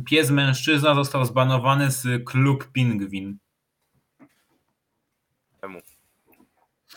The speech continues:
Speaker 1: Nie wiem. Nie, nie wytłumaczę, czekaj. Który to
Speaker 2: Dalej
Speaker 1: jest?
Speaker 2: istnieje?
Speaker 1: Znaczy jest jakaś chyba, y, nieoficjalna tam strona, na której
Speaker 2: Panowska.
Speaker 1: możecie zagrać w to. Co?
Speaker 2: Panowska.
Speaker 1: Nie wiem, no tak chyba.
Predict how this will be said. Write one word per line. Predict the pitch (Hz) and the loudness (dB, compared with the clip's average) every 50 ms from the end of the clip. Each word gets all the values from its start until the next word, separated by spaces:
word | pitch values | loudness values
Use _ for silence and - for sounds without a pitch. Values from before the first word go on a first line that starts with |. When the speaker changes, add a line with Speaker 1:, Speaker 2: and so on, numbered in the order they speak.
| - - - - _ _ _ _ _ _ _ | -20 -20 -20 -20 _ _ _ _ _ _ _
Speaker 1:
Nie | - 107 107 104 - | -12 -12 -10 -10 -12
wiem. | 95 92 90 87 85 _ _ _ - | -18 -18 -18 -20 -20 _ _ _ -20
Nie, | 101 101 101 101 101 107 123 | -16 -16 -16 -14 -12 -12 -12
nie | 143 - - 104 107 | -12 -14 -14 -14 -14
wytłumaczę, | 107 104 107 104 110 110 107 104 107 | -14 -14 -14 -12 -10 -8 -8 -6 -8
czekaj. | 101 - 101 98 92 92 90 90 - | -8 -8 -10 -12 -12 -14 -14 -14 -12
Który | - 107 101 | -8 -8 -6
to | 98 101 | -4 -4
Speaker 2:
Dalej | 92 90 | -6 -6
Speaker 1:
jest? | 95 95 | -6 -8
Speaker 2:
istnieje? | - - - - - - 339 311 233 _ _ _ _ - - _ _ _ _ _ _ _ _ _ _ _ _ _ _ _ _ _ _ _ _ _ - 143 - - - - 101 104 104 - | -10 -14 -16 -16 -16 -16 -16 -18 -20 _ _ _ _ -20 -20 _ _ _ _ _ _ _ _ _ _ _ _ _ _ _ _ _ _ _ _ _ -18 -18 -16 -14 -10 -6 -4 -4 -4 -2
Speaker 1:
Znaczy | 110 117 123 123 131 131 151 156 | 0 2 4 6 8 10 10 10
jest | 160 160 160 | 10 10 8
jakaś | 165 - 160 147 - | 6 4 4 2 0
chyba, | - 165 147 143 151 147 143 143 131 120 110 101 - - 117 127 131 131 131 | 0 0 2 4 4 4 4 4 2 -2 -6 -10 -12 -10 -6 -4 -2 0 0
y, | 135 | 2
nieoficjalna | 135 139 139 139 139 - - - - 147 143 139 139 135 127 | 2 2 2 2 0 -4 -8 -6 -2 0 2 2 4 2 2
tam | 123 123 120 117 | 2 0 -2 -2
strona, | 117 - 131 127 120 | -2 -2 0 0 2
na | 113 113 | 2 0
której | 110 - 117 107 | -2 -2 -4 -4
Speaker 2:
Panowska. | 107 104 104 - - 107 | -4 -6 -8 -8 -8 -6
Speaker 1:
możecie | 101 104 | -4 -4
zagrać | 101 98 101 101 101 - | -4 -4 -6 -6 -8 -10
w | |
to. | - 104 101 101 - _ _ _ _ _ _ _ _ _ | -12 -12 -12 -12 -12 _ _ _ _ _ _ _ _ _
Co? | - - 135 151 143 - - - _ _ _ _ _ _ _ _ _ _ | -4 -2 -2 -2 -2 -4 -12 -20 _ _ _ _ _ _ _ _ _ _
Speaker 2:
Panowska. | - 104 113 117 113 - - - - - 98 101 _ _ _ _ _ _ _ _ _ _ - - _ _ _ _ _ - 147 139 123 | -12 -8 -6 -6 -8 -8 -10 -16 -16 -16 -18 -18 _ _ _ _ _ _ _ _ _ _ -20 -20 _ _ _ _ _ -20 -18 -16 -16
Speaker 1:
Nie | 107 104 110 113 104 98 | -14 -12 -6 -4 -4 -2
wiem, | 95 92 98 | -4 -4 -4
no | 117 127 | -4 -2
tak | 127 131 113 101 90 - | 0 0 0 -2 -2 -4
chyba. | - 104 95 95 98 98 | -6 -8 -8 -8 -10 -12